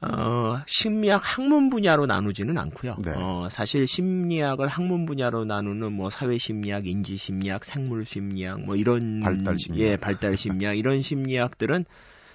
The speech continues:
Speaker 1: 사실 어떤 주제로 나눈다기보다는 같은 주제를 어떤 관점에서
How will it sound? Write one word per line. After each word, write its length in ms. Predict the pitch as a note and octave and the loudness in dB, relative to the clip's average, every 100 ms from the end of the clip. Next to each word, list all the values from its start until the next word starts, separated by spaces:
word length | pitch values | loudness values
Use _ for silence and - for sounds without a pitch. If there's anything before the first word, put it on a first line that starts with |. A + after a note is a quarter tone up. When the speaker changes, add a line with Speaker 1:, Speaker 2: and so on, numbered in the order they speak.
| - | -4
Speaker 1:
사실 260 | A2 C#3 | 0 4
어떤 300 | A#2+ - E3+ - | 4 4 0 0
주제로 420 | - B2 E3 E3 | 2 4 6 6
나눈다기보다는 920 | C3 A2+ A2+ G#2+ A2+ F#2+ G2 G#2+ D3+ - | 2 2 0 -2 -4 -4 -2 -2 -2 -4
같은 520 | - - - E3+ D#3 | -4 -4 0 2 2
주제를 520 | B2+ B2+ G#2+ D3 E3 - | 2 -2 0 0 -2 -4
어떤 540 | - - - D3+ D3+ | -6 -6 0 2 2
관점에서 580 | - A2 A#2 A#2 A2 C#3+ | 2 0 0 0 0 -4